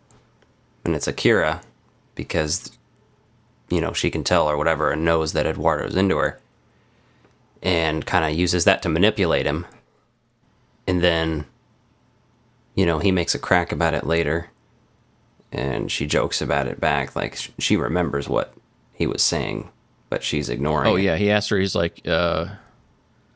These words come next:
Speaker 2: I mean, it's almost like Quentin Tarantino vibes. Like, "Did you mean
Speaker 1: Exactly.
Speaker 2: what you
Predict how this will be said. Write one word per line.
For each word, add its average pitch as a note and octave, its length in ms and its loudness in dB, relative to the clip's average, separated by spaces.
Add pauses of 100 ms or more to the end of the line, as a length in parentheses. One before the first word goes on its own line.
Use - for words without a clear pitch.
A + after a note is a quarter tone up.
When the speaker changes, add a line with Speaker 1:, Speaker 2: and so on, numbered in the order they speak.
(360)
Speaker 2:
I - 60 -8
mean, F2 180 0
it's - 140 -4
almost F#2+ 380 0
like E2 160 -2
Quentin F2 260 -2
Tarantino F#2 580 0
vibes. E2 360 0
Like, E2 160 -2
"Did G2 160 -4
you G2 60 6
mean C#3 80 8
Speaker 1:
Exactly. C3+ 260 4
Speaker 2:
what A#2 60 2
you - 40 -2